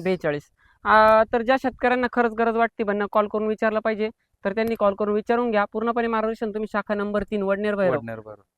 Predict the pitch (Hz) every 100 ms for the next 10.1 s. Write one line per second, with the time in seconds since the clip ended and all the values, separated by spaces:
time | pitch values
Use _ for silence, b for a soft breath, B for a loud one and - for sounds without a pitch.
0 | - 202 208 202 196 190 190 185 214 208
1 | 196 165 160 190 220 196 - - 104 -
2 | - 190 202 196 233 247 240 240 240 240
3 | - - 220 233 220 220 226 214 196 196
4 | 190 185 190 190 196 208 208 202 208 202
5 | 170 156 156 196 196 196 - 202 180 196
6 | 220 208 202 110 104 101 - 185 202 -
7 | 262 262 262 247 262 247 262 254 - 226
8 | 240 220 214 208 214 208 196 196 165 151
9 | 147 _ _ _ _ - 147 165 165 131